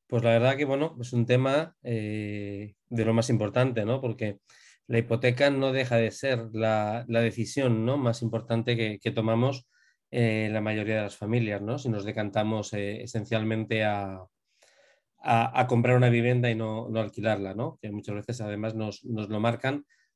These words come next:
como si fuera la panacea, ¿no? Que parece que no, no hay otra alternativa,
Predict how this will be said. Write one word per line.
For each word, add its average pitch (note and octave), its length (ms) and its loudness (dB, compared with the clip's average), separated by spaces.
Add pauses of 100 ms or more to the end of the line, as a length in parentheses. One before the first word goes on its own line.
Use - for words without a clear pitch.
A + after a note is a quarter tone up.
como B2 220 2
si B2 140 -6
fuera A2+ 800 2
la G#2 140 -2
panacea, G#2 460 -2
¿no? D3 200 -8 (120)
Que G2+ 60 -18
parece G2+ 180 -10
que G#2+ 80 -6
no, A2+ 220 -4
no B2 160 0
hay C3 120 4
otra B2 200 2
alternativa, B2 760 -2